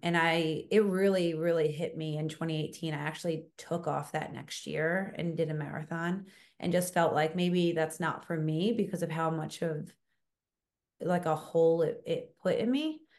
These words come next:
Um, and then I did Wodapalooza again, and, you know, it, it filled that itch that I think I needed. And I met a couple of people at Wodapalooza, and they were like, "We're gonna make a team this year.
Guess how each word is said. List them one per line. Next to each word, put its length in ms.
Um, 640
and 260
then 800
I 80
did 180
Wodapalooza 540
again, 320
and, 520
you 120
know, 140
it, 220
it 180
filled 240
that 260
itch 360
that 180
I 140
think 240
I 100
needed. 400
And 160
I 120
met 400
a 40
couple 340
of 120
people 340
at 120
Wodapalooza, 680
and 100
they 120
were 80
like, 360
"We're 120
gonna 180
make 240
a 40
team 300
this 240
year. 460